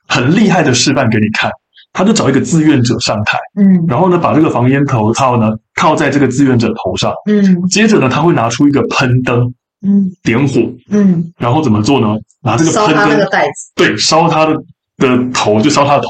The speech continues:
Speaker 1: 给你看，
Speaker 2: 嗯。
Speaker 1: 然后证明给你看说，我隔着这个防火头套哈，烧他的头，那里面的人都没事哦。
Speaker 2: 嗯。
Speaker 1: 好，我跟你讲，我看到这个画面，我就只有一个疑问，所以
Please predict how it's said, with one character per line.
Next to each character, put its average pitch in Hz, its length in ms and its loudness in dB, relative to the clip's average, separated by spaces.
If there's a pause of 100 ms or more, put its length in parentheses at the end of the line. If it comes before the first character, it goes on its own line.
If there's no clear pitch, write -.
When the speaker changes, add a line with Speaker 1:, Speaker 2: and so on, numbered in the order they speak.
Speaker 1:
给 110 100 -2
你 107 100 -2
看， 190 200 0
Speaker 2:
嗯。 - 80 -10 (360)
Speaker 1:
然 143 100 2
后 180 80 2
证 190 200 2
明 139 140 0
给 143 160 0
你 107 80 0
看 120 180 -2
说， 120 240 -2 (220)
我 127 160 2
隔 147 220 2
着 175 80 2
这 185 80 2
个 170 100 2
防 131 320 0
火 110 220 -2
头 107 200 -2
套 120 200 0
哈， 113 80 -2 (340)
烧 180 300 0
他 175 160 0
的 156 100 2
头， 101 340 -2 (120)
那 165 140 0
里 147 120 4
面 185 100 2
的 160 60 2
人 131 100 0
都 156 80 0
没 120 160 0
事 127 220 0
哦。 110 260 -2 (220)
Speaker 2:
嗯。 190 240 2
Speaker 1:
好， - 160 -2 (260)
我 139 120 2
跟 196 120 4
你 180 140 2
讲， 131 180 0
我 113 80 2
看 190 160 0
到 180 80 2
这 175 120 2
个 143 80 2
画 143 180 -2
面， 147 160 2
我 110 80 2
就 123 120 0
只 131 100 -2
有 117 100 2
一 117 40 0
个 113 100 -2 (100)
疑 98 80 -4
问， 110 180 2 (440)
所 180 240 2
以 190 80 2